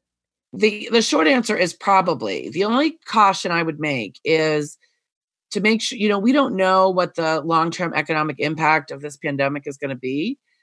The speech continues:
Um, so I would make sure that your emergency fund is in really good shape, that you have a very robust emergency fund. And, you know, if you have any other higher interest debts out there, you may wanna take a look at those. But otherwise,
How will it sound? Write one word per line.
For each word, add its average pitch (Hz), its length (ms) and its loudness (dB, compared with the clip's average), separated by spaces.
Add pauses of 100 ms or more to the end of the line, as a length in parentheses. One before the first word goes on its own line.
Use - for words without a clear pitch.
(240)
Um, 147 420 4
so 175 520 2
I 175 220 4
would 180 420 0 (760)
make 214 320 0
sure 208 360 2
that 180 280 2
your 165 560 2 (100)
emergency 170 600 -2
fund 170 340 2
is 151 140 -2
in 147 180 -2
really 156 240 2
good 151 180 -4
shape, 151 300 -2
that 117 120 -4
you 143 100 -2
have 143 100 -2
a 143 80 -4
very 147 220 2
robust 143 440 -2
emergency 139 500 -10
fund. 139 440 -2 (760)
And, 143 460 2 (640)
you 185 80 -2
know, 175 100 4
if 151 100 -2
you 185 100 4
have 180 100 4
any 175 180 2
other 160 260 2
higher 156 540 2
interest 147 840 -6
debts 147 420 0
out 143 220 0
there, 156 100 2
you 151 140 0
may 156 120 0
wanna 160 220 -2
take 143 220 -6
a 147 40 -4
look 147 160 -4
at 139 140 -10
those. 143 280 0
But 147 200 -2
otherwise, 160 560 2